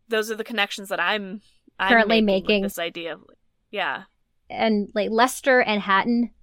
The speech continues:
Speaker 2: they did those
Speaker 1: Mm-hmm.
Speaker 2: things. They delayed their marriage or remarriage. They failed to produce legitimate heirs,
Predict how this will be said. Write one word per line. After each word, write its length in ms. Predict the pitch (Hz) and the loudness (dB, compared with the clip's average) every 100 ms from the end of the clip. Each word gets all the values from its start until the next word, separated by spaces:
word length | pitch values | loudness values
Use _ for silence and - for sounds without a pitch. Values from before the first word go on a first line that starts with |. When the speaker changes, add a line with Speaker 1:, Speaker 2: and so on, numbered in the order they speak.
| - _ - | -20 _ -8
Speaker 2:
they 280 | 196 233 240 | 4 6 6
did 300 | 226 226 202 | 6 4 4
those 260 | 196 196 | 0 -2
Speaker 1:
Mm-hmm. 80 | - | 0
Speaker 2:
things. 480 | 233 196 139 175 - - | 2 2 0 -8 -10 2
They 200 | 220 226 | 4 4
delayed 420 | 214 190 202 214 | 0 2 2 2
their 140 | 190 | 0
marriage 600 | 175 170 190 220 254 - - | -2 -2 0 0 -2 -6 -4
or 200 | 208 196 | 0 2
remarriage. 640 | 180 202 220 254 302 262 _ _ - | 2 0 2 4 2 -2 _ _ 0
They 180 | 214 | 2
failed 340 | 208 214 202 214 | 2 2 2 2
to 80 | 202 | -2
produce 440 | 220 202 190 190 | -2 0 0 0
legitimate 400 | 190 190 190 190 | -2 0 0 -2
heirs, 360 | - 180 214 240 | 0 0 0 -2